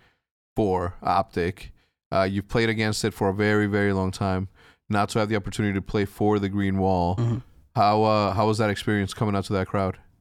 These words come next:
Speaker 1: That energy, right? Like, it's,
Speaker 2: Yeah,
Speaker 1: it's,
Speaker 2: yeah, yeah. It's
Speaker 1: you
Speaker 2: intense.
Speaker 1: feel it.
Speaker 2: Yeah, no, it's intense, man. It's crazy. I loved it. Um, it was new.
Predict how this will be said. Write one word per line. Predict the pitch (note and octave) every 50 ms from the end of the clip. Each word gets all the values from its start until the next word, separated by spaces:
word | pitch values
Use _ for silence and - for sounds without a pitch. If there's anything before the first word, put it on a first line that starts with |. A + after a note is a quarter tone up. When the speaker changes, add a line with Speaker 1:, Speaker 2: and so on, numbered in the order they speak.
| _ _ _ _ -
Speaker 1:
That | G#2 G2+ -
energy, | G#2+ G#2+ G#2+ A2 A2 G2+ G2 G2 F#2+ F2+
right? | F2 F#2+ G2 G2+ G#2 G2
Like, | F#2+ F#2 - -
it's, | A2
Speaker 2:
Yeah, | A2+ A2+ A2 A2
Speaker 1:
it's, | G#2+ G#2+ G#2+ G#2+ G#2+ G#2+
Speaker 2:
yeah, | B2+
yeah. | A#2 -
It's | - A#2 - -
Speaker 1:
you | A2+
Speaker 2:
intense. | G2+ - - A2 G#2+ G2+ - -
Speaker 1:
feel | G#2+ G#2+ A2 G#2+ G2+
it. | F2+ D#2+ - - - -
Speaker 2:
Yeah, | - A2 G#2 A2 A#2+ B2+
no, | C#3 A2+ A2+ A2
it's | G#2+ A#2 A2 -
intense, | C3 A2+ - - A2+ G2+ G#2 -
man. | G#2 G2+ G2+ G#2+
It's | G#2+ A2 -
crazy. | - - G2+ G#2 G2+ A2+ A#2 B2+ C3 - - - - - - _ _ _ -
I | - A#2 C#3
loved | D3 B2 B2 B2+ B2 A#2
it. | B2 A#2+ G#2 - - -
Um, | G#2+ G#2 G2+ F#2+ F#2 F2 F2 - B2+ - - - - - -
it | - C#3
was | E3 E3+ C3 A2+
new. | A2+ A#2+ D3 D#3+ D#3 C3 A#2 A2 A#2